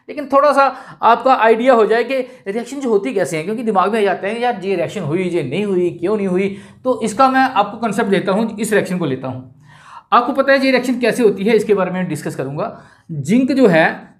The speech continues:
वो क्या होता है, electropositive, Loss करता है electron। ठीक है, जिंक loss करके बन जाता है जिंक टू positive ion और टू electron, ये देखिए। ठीक है,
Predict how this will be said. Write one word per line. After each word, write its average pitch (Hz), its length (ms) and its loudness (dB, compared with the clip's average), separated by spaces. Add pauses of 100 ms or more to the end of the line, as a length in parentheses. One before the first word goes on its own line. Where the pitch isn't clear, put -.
(180)
वो 208 120 4
क्या 254 140 2
होता 208 180 2
है, 131 220 -2
electropositive, 185 760 0 (480)
Loss 190 300 0
करता 170 240 -4
है 147 80 -2
electron। 117 460 -8 (340)
ठीक 165 120 -6
है, 156 120 -2 (320)
जिंक 208 280 2
loss 170 240 4
करके 175 240 -2
बन 160 140 -2
जाता 151 240 0
है 175 140 0
जिंक 170 240 -4
टू 165 100 -2
positive 165 360 0
ion 175 160 2
और 180 160 -2
टू 160 120 2
electron, 117 400 -4
ये 139 120 0
देखिए। 113 240 -4 (680)
ठीक 147 120 -10
है, - 280 -12